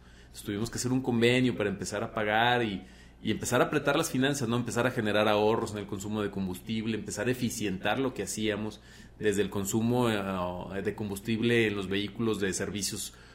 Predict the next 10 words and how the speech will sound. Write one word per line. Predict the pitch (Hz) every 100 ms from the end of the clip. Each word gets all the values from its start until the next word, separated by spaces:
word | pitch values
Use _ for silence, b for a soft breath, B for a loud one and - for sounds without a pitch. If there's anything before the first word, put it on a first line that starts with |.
| B -
públicos, | 110 120 117 113 113 110 110 107
en | 101 98
la | 95
luz, | 95 107 120 120 117 117 113
en | 101
el | 98
alumbrado. | 95 98 98 107 113 117
Hicimos | 110 123 127
muchos | 127 160 170 175
cambios, | 147 147 160 226